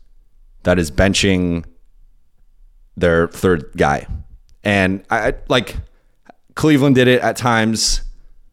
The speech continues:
because of how poor, uh, Kevin Love was defensively. And again, may-, maybe there are matchups in which the Lakers eventually bench Russ, but I think at this point in the season,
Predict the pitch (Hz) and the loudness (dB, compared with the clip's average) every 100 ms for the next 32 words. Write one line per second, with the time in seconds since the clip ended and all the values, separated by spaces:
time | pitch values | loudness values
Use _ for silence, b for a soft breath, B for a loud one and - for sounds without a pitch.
0 | _ - - 104 104 101 98 - 107 104 | _ -8 -4 0 2 2 0 0 4 4
1 | 101 101 - - - 87 82 - 113 98 | 4 2 -4 -8 -2 0 0 -2 -2 2
2 | 95 95 95 - 95 92 110 120 135 - | 2 2 0 -2 -4 -4 -2 0 0 -4
3 | _ _ _ - _ - - - - _ | _ _ _ -20 _ -20 -20 -20 -20 _
4 | - 117 151 120 104 117 117 113 120 117 | -4 0 2 2 2 2 2 2 4 4
5 | 113 107 117 104 - - 113 110 - 107 | 2 2 2 0 -4 -2 0 0 2 2
6 | 101 98 95 92 98 104 95 87 - - | 4 2 2 0 0 0 0 -2 -8 -20
7 | - - _ - 95 - 95 92 - - | -20 -20 _ -2 -2 0 2 2 2 -2
8 | - 95 87 104 101 90 98 - 113 98 | 0 0 0 0 0 2 0 0 0 0
9 | 87 - 107 101 113 123 | -2 -2 0 2 2 0